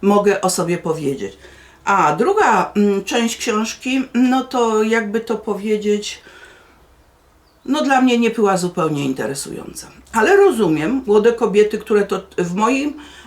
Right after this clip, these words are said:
w mojej młodości nie było takich książek. Być może wtedy zrozumiałabym już <clears throat> wiele rzeczy wcześniej, nie musiałabym się borykać,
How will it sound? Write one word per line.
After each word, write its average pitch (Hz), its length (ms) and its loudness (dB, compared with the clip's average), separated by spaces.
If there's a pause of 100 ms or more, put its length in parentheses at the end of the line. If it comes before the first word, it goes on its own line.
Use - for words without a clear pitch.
(100)
w 185 120 -2
mojej 262 260 -2
młodości 233 560 0
nie 226 120 2
było 208 240 2
takich 147 320 -6
książek. 143 500 -4
Być 226 200 -2
może 202 240 0
wtedy 202 360 0
zrozumiałabym 185 840 -2
już 180 300 -4 (420)
<clears throat> 220 580 2
wiele 226 240 4
rzeczy 220 300 -2
wcześniej, 196 600 -2
nie 196 100 -2
musiałabym 202 720 0
się 208 140 -2
borykać, 202 600 -2